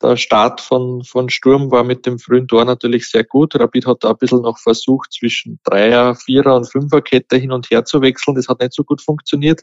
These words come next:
Dann ungefähr nach einer Viertelstunde ist es klar auf das, ähm, doch am besten gewohnte vier zwei drei eins, äh, eingeteilt worden und dann war Rapid eigentlich lange Zeit besser,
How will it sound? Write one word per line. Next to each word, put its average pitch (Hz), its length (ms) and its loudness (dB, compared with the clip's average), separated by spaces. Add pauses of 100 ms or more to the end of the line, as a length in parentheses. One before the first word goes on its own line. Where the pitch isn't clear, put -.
(160)
Dann 123 140 -2
ungefähr 127 340 0
nach 120 100 0
einer 123 140 2
Viertelstunde 127 720 0
ist 123 220 0
es - 320 -8
klar 101 280 2
auf 120 160 -4
das, - 480 -6
ähm, 110 520 -4
doch 113 180 2
am 120 120 -4
besten 120 360 0
gewohnte 120 480 0
vier 120 220 -2
zwei 110 200 -2
drei 101 300 2
eins, 135 360 -8
äh, - 60 -4
eingeteilt 127 840 0
worden 131 280 2
und 127 200 -2
dann 117 340 -4 (160)
war 113 280 0
Rapid 113 340 0
eigentlich 113 340 -2
lange 113 300 -2
Zeit - 320 -4
besser, 160 480 2